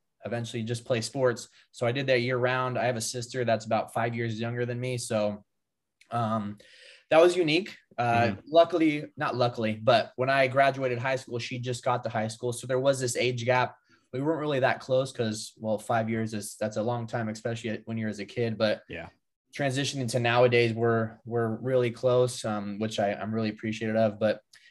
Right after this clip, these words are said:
Speaker 1: yeah, I mean, nothing special as a kid, just a lot of sports. And then after high school, I'm trying to figure out what to do. Um, I thought I could make it and play sports further on, whether it's collegiate or professionally.
Speaker 2: Mm-hmm.
Speaker 1: And so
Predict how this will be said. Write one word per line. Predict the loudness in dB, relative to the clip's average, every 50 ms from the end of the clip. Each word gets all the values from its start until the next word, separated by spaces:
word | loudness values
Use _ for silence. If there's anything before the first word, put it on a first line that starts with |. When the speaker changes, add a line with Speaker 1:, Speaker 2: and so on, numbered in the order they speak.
| _ _ _
Speaker 1:
yeah, | -2 0
I | 0
mean, | 2 0 0 2 4
nothing | 4 4 4 2 -4
special | -6 0 2 4 4 4 4 4 4 4 4 4 2 -4 -6
as | -6 -6 -4
a | -6
kid, | -8 -2 2 4 4 4 4 2 -4 -8
just | -6 -6 -4 -4 -6 -8 -14 _ _
a | 2
lot | 4 4 4
of | 2
sports. | -2 -2 2 4 4 4 2 0 -6 -14 _ _ _ _ _ -10
And | -6 -4
then | -2 -2 -2 -2 -4 -4 -6 -2 0
after | 2 2 2 2 2 0
high | 4 4 4 4
school, | 2 0 -4 -6
I'm | -6
trying | -4 -4 -4 -4
to | -4
figure | -6 -6 -2 2 4 4
out | 4 4 4
what | 4 4 2 2
to | 0 -6 -4
do. | -2 0 0 2 2 2 2 0 -2 -6 -12 _ _ _ _ -6
Um, | -4 -4 -2 -2 -4 -6 -8 -4 0
I | 0 4
thought | 6 6 8 8
I | 6
could | 6 4 2 2
make | 2 2 2 2
it | 2 0
and | 0 0
play | 2 2 2 2
sports | -2 -4 -2 0 2 2 2 0 -6 -10 -12 -14 -20
further | -14 -10 -8 -6 0 2 2
on, | 4 2 2 0 -4 -2
whether | 0 0 2 2 2
it's | 0 -2 -4 -10 _
collegiate | -10 -8 -6 -4 -4 -4 -4 -4 -4 -2
or | -2 -2
professionally. | -2 -2 -8 -2 4 4 6 6 4 0 -2 -2 0 0 -2 -2 -4 -10 -18 -20 -20 -16 _ -8
Speaker 2:
Mm-hmm. | -6 -4
Speaker 1:
And | -4 -4 -4 -6 -4
so | 0 2 2 4 4 2 2 0 -2 -6 -10